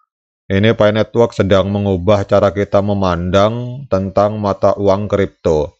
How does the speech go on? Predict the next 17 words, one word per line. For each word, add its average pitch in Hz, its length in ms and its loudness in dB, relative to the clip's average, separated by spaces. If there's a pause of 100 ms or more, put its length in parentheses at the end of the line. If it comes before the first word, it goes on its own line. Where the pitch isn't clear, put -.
(640)
Secara 104 800 2
tradisional, 104 1040 0 (160)
mata 98 320 0
uang 104 320 0
kripto 117 800 0 (320)
telah 101 240 2
dianggap 101 560 0
sebagai 92 640 0
aset 98 560 -2
pasif, 98 720 -2
tetapi, 101 640 0 (560)
eh, 95 240 4
Pi - 160 4
Network 110 480 0
mengubah 104 480 0
hal 95 240 0
tersebut. 87 560 -4